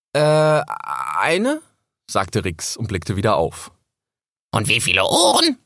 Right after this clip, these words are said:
Speaker 1: fragte der Rabe. "Äh, zwei?", sagte Rix und stellte dabei eines nach dem anderen auf.
Speaker 2: "Das sind zusammen drei, vielen auch als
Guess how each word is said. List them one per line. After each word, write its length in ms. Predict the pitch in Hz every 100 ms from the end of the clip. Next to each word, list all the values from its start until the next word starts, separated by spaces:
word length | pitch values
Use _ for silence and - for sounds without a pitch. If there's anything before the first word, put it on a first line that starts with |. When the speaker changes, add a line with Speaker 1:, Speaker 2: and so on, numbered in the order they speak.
| _ -
Speaker 1:
fragte 320 | - - -
der 160 | 80 71
Rabe. 320 | 60 65 78 - _ _ _ _ _ _ _ _
"Äh, 380 | 127 139 143 139 - _ _ -
zwei?", 840 | - - - 131 107 87 359 - _ _ _ _ -
sagte 320 | 95 90 107
Rix 500 | 87 80 - - - -
und 120 | 95
stellte 280 | - 90 92
dabei 280 | 95 107
eines 340 | - 87 90 -
nach 120 | 87
dem 120 | 92
anderen 360 | 82 87 101 113
auf. 380 | 98 76 - - _ _ _ _ _ _ _ _ -
Speaker 2:
"Das 300 | 143 185 -
sind 240 | 156 143
zusammen 600 | - 127 101 127 127 127
drei, 460 | 120 - 107 - - -
vielen 400 | - 92 95 87
auch 220 | 85 -
als 380 | - 87 - -